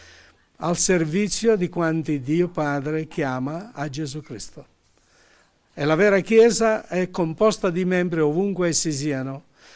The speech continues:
che hanno i comandamenti di Dio e che servono alla testimonianza di Gesù Cristo.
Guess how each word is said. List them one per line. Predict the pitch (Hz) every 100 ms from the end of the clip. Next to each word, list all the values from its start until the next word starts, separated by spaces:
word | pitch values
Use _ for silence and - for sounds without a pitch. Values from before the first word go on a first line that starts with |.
| - _
che | - 170
hanno | 156 165 165 156 143 131 _ _ _ _ _ _ -
i | 156
comandamenti | 165 160 151 147 156 151 147
di | 143 135
Dio | 160 202
e | 185
che | - 156
servono | - 165 147 147 175 160
alla | 147
testimonianza | 131 143 - 151 143 139 135 131 127 143
di | 127
Gesù | 123 127 123
Cristo. | - 117 - -